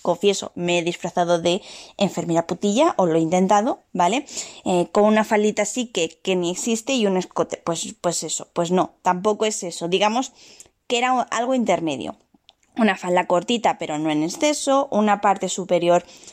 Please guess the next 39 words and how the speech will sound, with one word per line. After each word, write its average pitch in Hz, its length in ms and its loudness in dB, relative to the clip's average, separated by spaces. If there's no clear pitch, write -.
un 233 160 2
poquito 208 260 -2
apretada, 277 680 2
un 240 180 4
gorrito 226 540 2
o, - 240 0
o - 240 -2
cofia, 254 380 -2
como, 185 440 -4
como 185 200 4
lo 180 80 6
llaméis, 180 360 0
con 165 200 -2
un 170 240 2
corazoncito, 208 880 0
<laughs> - 40 -20
y 285 360 0
lo 233 260 6
que 214 80 0
a 185 40 4
lo 180 100 0
mejor 202 220 -2
ya 254 100 2
descuadra 247 360 0
un 214 100 -6
poco 262 340 2
y, 190 220 -4
y 185 360 0
sexualiza 190 540 -2
ya 202 140 0
del 190 160 -2
todo 196 180 2
este, 175 500 0
o - 800 -12
sea, 190 100 -2
sexualiza 190 440 2
aún 185 160 2
más 208 220 -2
este, - 520 -8